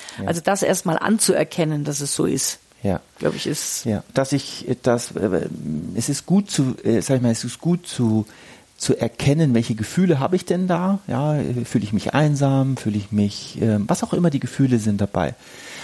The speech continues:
Speaker 1: Und das erste, und da braucht's erstmal ein Ja dazu. Das, das passiert.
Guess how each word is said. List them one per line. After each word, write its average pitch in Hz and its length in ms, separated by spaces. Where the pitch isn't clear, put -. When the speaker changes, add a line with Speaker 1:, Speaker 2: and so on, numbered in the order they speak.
Speaker 1:
Und 131 120
das 151 100
erste, - 320
und 123 220
da 143 160
braucht's - 340
erstmal 139 320
ein 120 160
Ja 92 380
dazu. 95 560
Das, - 200
das 131 260
passiert. 123 640